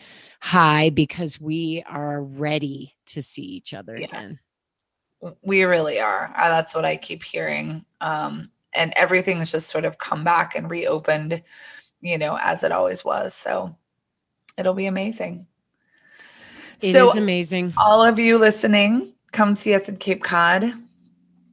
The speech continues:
Speaker 2: We would love to have you there. We would love to run with you. And I can guarantee you it's an experience you will never forget.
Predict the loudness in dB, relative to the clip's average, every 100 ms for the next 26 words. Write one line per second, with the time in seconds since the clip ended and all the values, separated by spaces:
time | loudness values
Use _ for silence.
0 | _ -8 -4 0 4 4 4 0 -2 0
1 | 0 0 -4 -2 2 4 6 6 4 0
2 | -6 -6 -8 -10 -8 -4 -4 -6 -6 -2
3 | 0 0 -4 -6 -10 -6 -2 -2 -4 -8
4 | -6 -6 -6 -12 -14 -12 -8 -8 -8 -14
5 | -12 -10 -10 -8 -8 -8 -8 -6 -6